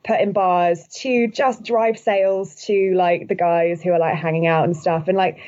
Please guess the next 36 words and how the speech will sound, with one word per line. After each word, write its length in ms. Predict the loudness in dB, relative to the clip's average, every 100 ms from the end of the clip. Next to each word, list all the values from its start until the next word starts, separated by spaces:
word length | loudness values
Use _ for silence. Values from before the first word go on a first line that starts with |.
| -10
you 80 | -4
know, 60 | -2
just 160 | -2
kinda 120 | -2 0
like 140 | 0
money-making 500 | 2 2 2 0 -2
machines. 440 | -2 0 2 2
That's 160 | 0 -2
how 80 | 0
they 140 | 2
were 340 | 2 2 2 0
invented. 600 | 0 0 -2 0 0 0 -2
And 180 | 0 2
then 240 | 2 2
they 120 | 0
came 260 | -2 -2 0
of 80 | 2
age 500 | 2 2 0 -2 -12 -20 -20 _ _ _ -2
in, 160 | 0
like, 300 | 2 0 -2 _ _
synonymous 520 | -4 0 2 0 0
with 120 | -4
tech 380 | -2 -6 -6 -6
culture 360 | -2 -2 0
and 120 | -2 0
startup 480 | 0 -2 -2 -4
culture. 340 | 0 -2 -2 0
And 260 | 2 2
you 80 | 0
find 300 | 0 0 2
as 140 | 0 0
media, 440 | 0 0 0 0
we've 240 | 0 -6
talked 320 | -6 -4 -4 -2
about 360 | 0 0 0
games 580 | -2 0 0 0 -4 -6